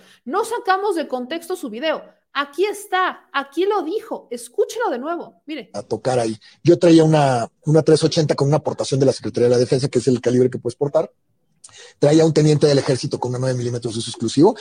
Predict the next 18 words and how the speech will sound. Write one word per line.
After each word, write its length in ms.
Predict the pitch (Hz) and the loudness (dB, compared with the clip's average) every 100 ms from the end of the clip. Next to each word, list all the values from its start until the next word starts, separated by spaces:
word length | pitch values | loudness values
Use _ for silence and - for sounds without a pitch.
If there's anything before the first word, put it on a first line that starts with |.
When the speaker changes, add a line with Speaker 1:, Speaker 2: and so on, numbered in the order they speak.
| - | -4
Speaker 2:
y 100 | 139 | 0
traía 280 | 139 139 147 | 4 6 6
un 100 | 156 | 4
amigo 300 | 143 143 143 | 2 2 2
mío 180 | 139 143 | 2 2
colombiano 400 | 131 120 127 135 | 0 0 0 -2
mafiosón 460 | 120 - 110 156 185 | -4 -4 -2 -2 -2
con 180 | 123 | -2
otra 240 | 135 127 117 | -2 -4 -4
nueve, 300 | 127 135 139 _ - | 0 0 0 _ -8
este, 220 | 113 123 | -6 -4
más 120 | 139 | -2
chueca 240 | - 127 | -2 -2
que, 180 | 123 101 - | -2 -6 -6
que 140 | 123 117 | -2 0
él, 100 | 107 | -2
güey, 140 | 95 - - - - - | -8 -16 -18 -18 -16 -6
¿no? 220 | 135 185 | 0 2